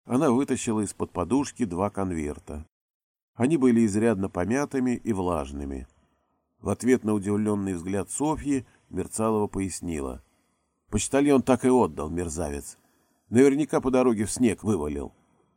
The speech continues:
Вот здесь даже отошло немного. Ты посмотри, чернила не расползлись?» Из Москвы писала Анна, и это письмо, видимо, долго блуждало в дороге. Оно было датировано январем.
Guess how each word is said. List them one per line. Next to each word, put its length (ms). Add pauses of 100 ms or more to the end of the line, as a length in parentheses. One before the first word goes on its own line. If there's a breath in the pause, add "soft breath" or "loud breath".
(340)
Вот 160
здесь 240
даже 240
отошло 460
немного. 520 (800)
Ты 100
посмотри, 560
чернила 460
не 160
расползлись?» 640 (1500)
Из 160
Москвы 460
писала 560
Анна, 600 (480)
и 140
это 240
письмо, 540
видимо, 360
долго 420
блуждало 540
в 80
дороге. 680 (400)
Оно 260
было 240
датировано 600
январем. 760